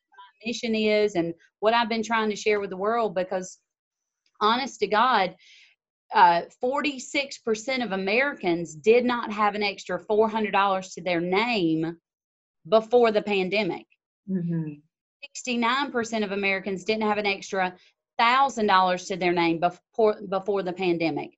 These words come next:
Speaker 1: And I can guarantee you that there's not much difference in worldwide. You know, I don't know the specific numbers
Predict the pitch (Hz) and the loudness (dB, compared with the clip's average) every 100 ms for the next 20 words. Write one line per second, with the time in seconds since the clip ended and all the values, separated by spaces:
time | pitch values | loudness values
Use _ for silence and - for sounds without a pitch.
0 | - - - 233 240 240 240 240 - _ | -20 -20 -6 0 2 4 2 -4 -12 _
1 | - 247 277 262 240 247 233 214 233 269 | 0 2 2 0 0 0 0 -2 -4 -4
2 | 247 202 180 175 185 170 208 208 - - | -4 -4 -4 -4 -6 -2 0 0 -8 -20
3 | 170 233 240 220 226 233 233 220 208 - | -4 0 2 2 2 2 4 0 0 -6
4 | - 202 262 - 180 170 170 - - _ | 0 2 2 0 0 0 0 -6 -20 _
5 | _ _ _ _ 226 233 220 220 _ 208 | _ _ _ _ 0 0 -2 -6 _ 2
6 | 196 254 240 196 196 208 156 151 - _ | 4 4 4 2 4 4 2 -4 -10 _
7 | _ _ 202 214 208 208 226 247 226 233 | _ _ 0 2 4 4 4 2 2 2
8 | 226 214 - 214 233 226 190 190 247 233 | 0 -2 0 0 0 0 -2 -2 -2 0
9 | 185 180 180 | -2 -4 -10